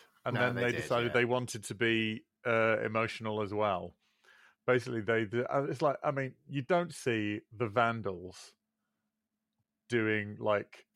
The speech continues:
Speaker 2: Miss You.
Speaker 1: big, yeah, doing Miss You, but you do see them doing everything else. Like, um, "My name's Johnny and I got diarrhea. Diarrhea, diarrhea, diarrhea, diarrhea." One of them Blink songs, you know.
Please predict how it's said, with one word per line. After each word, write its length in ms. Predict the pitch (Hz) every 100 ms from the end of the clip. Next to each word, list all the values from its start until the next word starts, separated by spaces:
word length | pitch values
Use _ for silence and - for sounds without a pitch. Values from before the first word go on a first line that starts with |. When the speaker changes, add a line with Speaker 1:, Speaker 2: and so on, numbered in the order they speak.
| _
Speaker 2:
Miss 240 | 104 95 -
You. 60 |
Speaker 1:
big, 220 | 120 110 95 _ _ _ _ -
yeah, 220 | 139 127 -
doing 300 | 127 120 113
Miss 240 | 117 -
You, 260 | 98 87 87 _ _ - -
but 120 | 127 120
you 140 | 113
do 240 | 110 113
see 260 | 107 113 110
them 380 | 101 95 95 87 _ _ _ - -
doing 320 | 117 104 98 -
everything 480 | 117 92 101 98 92
else. 400 | 90 90 - - _ _ _ _ _ _
Like, 400 | 110 95 - - -
um, 320 | 107 95 95 92 _ _ _ _ _ _
"My 220 | 110 101
name's 280 | 104 107 107
Johnny 340 | 131 120 127 131
and 120 | 123
I 100 | 123
got 180 | 147 -
diarrhea. 720 | 117 120 101 95 95 85 87 -
Diarrhea, 500 | 180 190 208 247 240
diarrhea, 560 | 107 90 82 85 82
diarrhea, 540 | - 269 277 208 120 90
diarrhea." 580 | 117 95 92 90 82 -
One 160 | 123 110
of 80 | 107
them 300 | 110 104 -
Blink 240 | 98 95
songs, 320 | - 90 85 -
you 80 |
know. 120 | 95